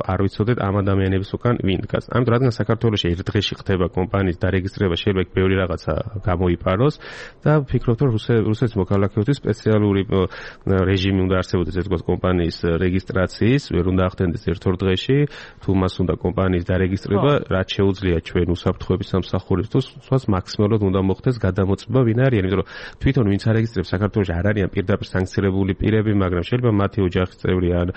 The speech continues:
Speaker 1: ა, ბიზნეს პარტნიორი, ან რაღაც დაკავშირებული პირი იყოს, ო, დასანქცირებული, დასავლეთის სანქციებიდან და ამის შეფარულად სხვა არეგისტრირებდეს. ექსპორტ-იმპორტში, ბუნებრივია, სოფლის მეურნეობის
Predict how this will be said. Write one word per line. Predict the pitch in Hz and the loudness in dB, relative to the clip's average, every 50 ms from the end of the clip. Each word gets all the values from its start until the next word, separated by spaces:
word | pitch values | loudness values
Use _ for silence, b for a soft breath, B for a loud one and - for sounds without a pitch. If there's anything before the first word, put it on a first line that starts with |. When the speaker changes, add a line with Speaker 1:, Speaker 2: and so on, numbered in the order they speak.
| B B B B B | B B B B B
Speaker 1:
ა, | - 98 92 85 | -2 -2 0 0
ბიზნეს | 95 87 92 95 90 - | 0 0 0 0 -2 0
პარტნიორი, | - 90 92 87 - - 98 92 92 95 92 90 90 | -2 -2 -2 -2 -2 0 0 2 2 2 2 2 2
ან | 90 87 | 0 0
რაღაც | 87 90 85 | 0 -2 -2
დაკავშირებული | - 90 85 - 82 - - - 90 90 90 90 90 90 87 85 | -2 -4 -4 -4 -6 -4 -2 0 0 0 0 0 0 0 0 -2
პირი | - - - - 92 90 87 85 | -4 -4 -4 -2 0 2 2 0
იყოს, | 87 - - - - - - | 0 -2 -4 -4 -4 -4 -4
ო, | 87 80 80 80 82 80 80 - 85 82 - | -2 0 0 0 -2 -2 -4 -4 -6 -6 -6
დასანქცირებული, | 90 82 - 95 92 - - - 95 95 92 92 95 98 113 120 104 | -6 -4 -2 -4 -4 -2 -2 0 0 2 2 2 2 2 2 0 0
დასავლეთის | 92 - - 101 92 - 110 - | 0 0 -2 -2 -2 -4 -4 -4
სანქციებიდან | 101 95 92 - - - 95 101 98 101 107 104 110 | -4 -2 -2 -2 -2 -2 0 0 0 0 0 0 0
და | 135 139 131 | 0 0 0
ამის | - - 92 92 - - | 0 -2 -2 -2 -2 -4
შეფარულად | - 98 - - 92 92 98 107 120 127 B B B B B B | -4 -2 0 0 0 0 2 0 0 0 B B B B B B
სხვა | B - - - 104 98 | B -12 -4 -2 0 0
არეგისტრირებდეს. | 95 95 95 90 95 90 - - - 92 92 92 110 139 147 - B B B B B B B - - | 2 2 0 0 -2 -4 -6 -4 -2 0 0 0 2 0 0 -2 B B B B B B B -12 -4
ექსპორტ-იმპორტში, | - 113 107 - - - 131 117 - 123 - - 117 113 - - 117 107 95 | -2 -2 -2 -2 0 0 0 2 2 0 2 2 0 0 0 0 0 0 2
ბუნებრივია, | 98 104 107 104 104 107 98 92 | 2 2 2 2 2 2 0 0
სოფლის | - - 101 - - - 101 | 0 -2 -2 -2 -4 -2 0
მეურნეობის | 107 101 101 98 98 98 101 101 98 95 104 - | 2 4 4 4 4 2 2 2 2 0 -2 -4